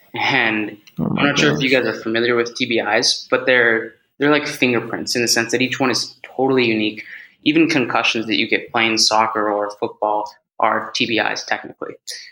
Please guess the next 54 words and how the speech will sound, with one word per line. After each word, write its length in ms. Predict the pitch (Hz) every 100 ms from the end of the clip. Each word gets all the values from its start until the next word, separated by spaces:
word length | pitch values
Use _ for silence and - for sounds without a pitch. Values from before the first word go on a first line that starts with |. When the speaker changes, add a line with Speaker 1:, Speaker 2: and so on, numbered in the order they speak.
| _ -
Speaker 1:
Um, 380 | 113 110 104 101
Speaker 2:
It's 80 | 120
like 140 | 127
a 60 | 120
more 160 | 120 117
severe 500 | 123 117 117 117 120
kind 260 | - 117
of 120 | 113 117 _ _ - - -
version 340 | 127 123 117 123
of 60 |
that? 280 | 131 147 - 147
Speaker 1:
Right. 400 | 147 135 113 -
When 140 | 143 147
Speaker 2:
Of 60 |
Speaker 1:
you 60 | 120
Speaker 2:
a 20 |
Speaker 1:
get, 160 | 120 120
Speaker 2:
concussion? 200 | 123 127
Speaker 1:
uh, 140 | - -
when 160 | 143 147
you 80 | 147
get 100 | 160
a, 60 | 131 - _ _ _ -
when 160 | 143
you 100 | 139
get, 160 | 139 139
you 340 | - - 127
hit 140 | 123 -
your 120 | 131
head 160 | 123 120
hard 220 | 120 117
and 80 | 113
you're 100 | 113
playing 200 | 120 110
football, 320 | 123 127 131
they'll 280 | 120 110 - -
tend 180 | 120 113
to 60 |
call 140 | 120 117
it 100 | 113
a 40 |
concussion, 600 | - 107 117 113 139 135 131
but 100 | 120
that's 200 | 113 -
just 220 | - 107
a 80 | 107
very 320 | 113 110 107
low 160 | 107
level 240 | 107 107 107
T 140 | -
B 160 | 101 -
I. 1080 | - - _ - - - _ - - 110 104
Um, 100 |
Speaker 2:
Okay. 120 | -